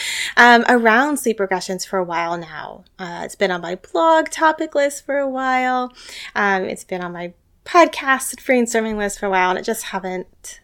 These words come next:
hasn't managed to happen. But a couple weeks ago, um, a parent reached out to me over Instagram and was like, "Hey, have you considered doing an episode about sleep regressions?" Because we're in the middle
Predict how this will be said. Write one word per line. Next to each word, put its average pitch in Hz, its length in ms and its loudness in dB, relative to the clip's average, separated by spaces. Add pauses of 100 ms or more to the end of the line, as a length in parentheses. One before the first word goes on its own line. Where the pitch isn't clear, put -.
hasn't - 340 -6
managed 190 240 -2
to - 80 -12
happen. 233 400 2
But 196 320 4 (1120)
a 254 120 8
couple 277 260 6
weeks 285 220 -2
ago, 226 400 0 (400)
um, 208 420 4 (140)
a 185 840 -2
parent - 380 -6
reached 202 200 -10
out 196 140 -2
to 220 140 -4
me 208 400 -2 (280)
over 214 140 0
Instagram 208 640 2
and 202 80 -8
was 214 180 -6
like, 233 200 -4
"Hey, 311 720 6
have - 280 -6
you 262 120 2
considered 294 400 6
doing 277 260 6
an 240 60 0
episode 226 800 2 (440)
about 190 480 2
sleep - 200 -2
regressions?" 170 500 -8
Because 196 320 4
we're 320 320 6
in 339 80 6
the 339 60 4
middle 294 280 6